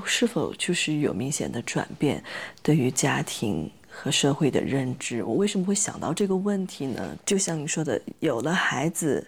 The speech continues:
会给你带来很多东西，同时也会失去很多东西。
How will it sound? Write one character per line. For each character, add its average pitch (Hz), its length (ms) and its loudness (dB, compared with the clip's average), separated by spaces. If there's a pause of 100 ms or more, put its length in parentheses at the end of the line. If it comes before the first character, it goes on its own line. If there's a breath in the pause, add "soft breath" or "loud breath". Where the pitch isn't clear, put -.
会 - 200 0
给 165 260 2
你 180 160 2
带 160 240 0
来 127 160 -2
很 - 300 -4
多 123 200 0
东 160 240 0
西， - 260 -2
同 120 300 0
时 151 260 4
也 143 160 4
会 - 300 -4
失 - 260 6
去 - 200 4
很 - 200 2
多 92 140 0
东 110 260 -2
西。 - 320 -2